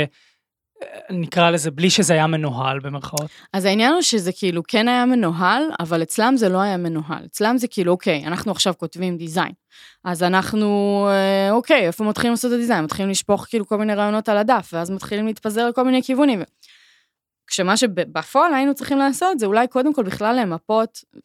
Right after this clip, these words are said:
Speaker 2: כמו כל דבר, כן? להתחיל מהכאבים, ואז את הכאבים לעשות להם פריוריטיז,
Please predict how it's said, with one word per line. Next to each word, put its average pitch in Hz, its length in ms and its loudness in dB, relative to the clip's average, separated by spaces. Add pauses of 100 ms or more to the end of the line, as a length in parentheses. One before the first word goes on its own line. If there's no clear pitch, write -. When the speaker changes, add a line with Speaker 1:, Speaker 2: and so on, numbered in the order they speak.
(160)
Speaker 2:
כמו 220 260 0
כל 240 200 4
דבר, 160 360 -2 (100)
כן? 196 240 -2 (140)
להתחיל 214 460 -2
מהכאבים, 214 680 -2 (360)
ואז 214 440 0
את 202 140 -6
הכאבים 302 680 0
לעשות 220 360 0
להם 254 300 2
פריוריטיז, 262 680 -2